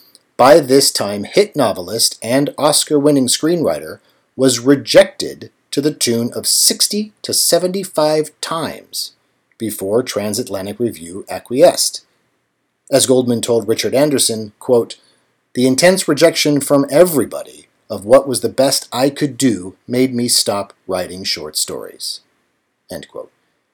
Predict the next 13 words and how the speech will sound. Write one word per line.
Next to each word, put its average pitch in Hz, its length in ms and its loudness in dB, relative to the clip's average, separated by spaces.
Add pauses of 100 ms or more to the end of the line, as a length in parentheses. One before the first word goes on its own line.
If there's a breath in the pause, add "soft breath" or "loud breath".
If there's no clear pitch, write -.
(360)
Perhaps 101 360 -6
proving 113 420 -2
all 117 500 4
our 85 240 -8
looming 92 360 -12
fates 101 340 -6
can 101 160 -10
stick - 300 -4
around 95 480 -8 (800)
if - 160 -14
we 90 100 -12
let 104 240 -10
them. - 140 -16